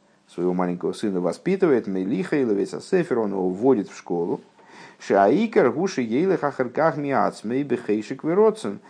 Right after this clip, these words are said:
А в чем идея? А в том, чтобы сын потом, через некоторое время, он стал сам туда ходить, и с желанием, и с удовольствием. Вейкабель, э, беки-, бехитеев кол маши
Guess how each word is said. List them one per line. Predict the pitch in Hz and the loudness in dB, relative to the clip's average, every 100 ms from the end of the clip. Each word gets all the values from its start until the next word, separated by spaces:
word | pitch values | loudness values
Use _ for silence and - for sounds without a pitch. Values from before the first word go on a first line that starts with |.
| - _ _ | -20 _ _
А | 107 101 | -4 -4
в | - | 0
чем | 165 151 135 | 2 4 2
идея? | 120 101 82 - - _ _ _ - | -2 -2 -2 -4 -10 _ _ _ -8
А | 98 98 | -6 -6
в | - | -2
том, | 131 139 | 0 0
чтобы | - 131 123 | 0 0 0
сын | - 165 240 262 | -2 -2 -2 0
потом, | 135 127 160 226 226 | 0 0 0 0 -6
через | 110 117 | -8 -6
некоторое | 147 - 151 | -8 -4 -2
время, | 110 104 98 117 | 0 0 -2 -4
он | |
стал | 127 165 170 | -2 -2 0
сам | 220 240 | 0 0
туда | 233 135 | 0 -2
ходить, | 107 95 90 87 - | -2 -4 -8 -12 -12
и | - - 52 | -12 -10 -10
с | - - | -12 -14
желанием, | - 98 175 180 143 104 - | -8 0 2 2 0 -4 -6
и | - - | -6 -8
с | - - | -10 -12
удовольствием. | 92 98 208 196 - 98 - - - - - | -2 0 0 0 0 -4 -4 -18 -20 -20 -4
Вейкабель, | 117 135 127 175 208 196 160 - _ - | 4 4 6 8 8 8 4 -4 _ -2
э, | 104 107 107 107 104 | 4 6 8 8 6
беки-, | 113 113 120 | 2 -2 0
бехитеев | 120 120 160 - 113 117 139 170 | 0 0 -4 -2 2 4 4 0
кол | - 151 160 | 2 2 2
маши | 127 156 - 165 160 | 0 0 0 -2 -2